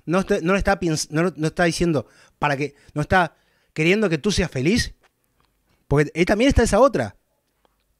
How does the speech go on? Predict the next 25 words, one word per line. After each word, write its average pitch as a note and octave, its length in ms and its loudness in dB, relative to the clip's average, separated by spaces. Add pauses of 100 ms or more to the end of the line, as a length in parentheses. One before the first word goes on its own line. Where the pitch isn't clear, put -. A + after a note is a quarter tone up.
(360)
Esta F3 200 0
otra A3+ 180 4
persona G#3+ 420 0 (340)
que C3+ 100 -10
te A#2 60 -10
está F3+ 120 -2
diciendo A3+ 320 0
eso, F#3+ 300 -2 (1000)
te - 80 -20
está D#3+ 120 -4
queriendo G#3 220 0
hacer F#3+ 140 0
un F#3+ 100 -2
piropo, A#3+ 360 0
o F3+ 160 0
en F3+ 40 2
este G3+ 140 -2
caso, G#3 260 0
te E3+ 120 -4
está G#3 180 0
queriendo G#3 420 0
que F#3+ 80 0
tú E3+ 140 -6
seas G#3 180 -2
feliz. A3+ 400 0